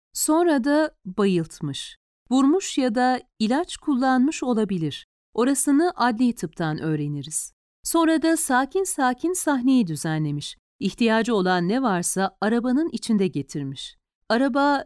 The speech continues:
belki kendinindir, belki kiralamıştır. O gün için çalmış da olabilir.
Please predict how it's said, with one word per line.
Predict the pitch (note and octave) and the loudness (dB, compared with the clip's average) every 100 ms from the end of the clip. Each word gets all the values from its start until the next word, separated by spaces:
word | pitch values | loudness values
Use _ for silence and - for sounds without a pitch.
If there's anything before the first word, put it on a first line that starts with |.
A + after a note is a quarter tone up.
| - | -8
belki | E3 A#3+ D#4+ - D4 | -2 0 0 0 -2
kendinindir, | - G#3 G3+ G3 G3 E3+ D3+ C#4 - _ _ _ | 0 0 2 2 2 0 -2 -6 -10 _ _ _
belki | D3+ G3 D#4 - D4+ D4 | -2 0 0 0 -2 0
kiralamıştır. | C#4 B3 B3 A#3 G#3 - - C#3 - _ _ _ _ | 0 2 2 2 0 -4 -10 -12 -14 _ _ _ _
O | C#4+ E4 | 0 4
gün | E4+ D4+ | 4 2
için | G3 - E4+ G4+ | 0 -2 -2 -2
çalmış | - C4 C4 C4 - - | -2 2 2 2 -2 -4
da | |
olabilir. | C3+ D3+ C#3+ C#3+ C#3+ - | -2 -2 -4 -6 -10 -14